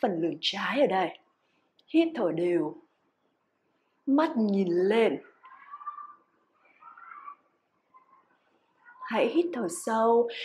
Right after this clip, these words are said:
Nếu như bạn cảm thấy mỏi chân, bạn cứ hít thở sâu vì sắp hết rồi.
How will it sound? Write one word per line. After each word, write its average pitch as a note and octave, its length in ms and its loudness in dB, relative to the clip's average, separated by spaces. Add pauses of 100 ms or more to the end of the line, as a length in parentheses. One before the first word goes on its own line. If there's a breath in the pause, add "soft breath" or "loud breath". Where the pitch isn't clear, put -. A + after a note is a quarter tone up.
(120)
Nếu G#3 140 0
như C#4 400 4
bạn A#3 240 2
cảm F3 200 -2
thấy E3+ 140 -10
mỏi G#3 320 -4 (100)
chân, A#3 340 -4 (340 loud breath)
bạn G#3 220 -2
cứ C4 100 0
hít D4 300 2
thở A3+ 100 -10 (100)
sâu B3 580 -4
vì F3+ 60 -2
sắp B3+ 200 -2
hết B3+ 220 -4
rồi. G3 240 -6